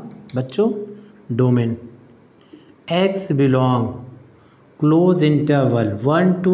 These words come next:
infinity, देखो ऐसा इंटरवल के फॉर्म में, ये भी आंसर सही है आपका इनइक्वालिटी के फॉर्म में और इंटरवल के फॉर्म में ऐसा।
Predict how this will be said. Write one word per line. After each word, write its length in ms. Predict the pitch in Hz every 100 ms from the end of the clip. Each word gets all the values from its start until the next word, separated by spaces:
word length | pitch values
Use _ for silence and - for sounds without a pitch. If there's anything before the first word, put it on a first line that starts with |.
| 185
infinity, 580 | 151 - 113 104 107 110 - - - - _ -
देखो 200 | 92 104
ऐसा 220 | 98 - - _ _ 143
इंटरवल 420 | 139 165 139 113
के 80 | 110
फॉर्म 260 | - 110
में, 120 | 120 127 - - - - -
ये 120 | 131
भी 100 | 151 175
आंसर 260 | 156 175
सही 240 | 156 139 127
है 60 |
आपका 340 | 120 - - 247 - - - - _ _ _ _ -
इनइक्वालिटी 480 | 147 147 135 135 123
के 60 |
फॉर्म 260 | - 117 110
में 100 | 120
और 140 | 139 147
इंटरवल 340 | 143 156 156
के 80 | 160
फॉर्म 220 | 147 143
में 100 | 139
ऐसा। 240 | 107 110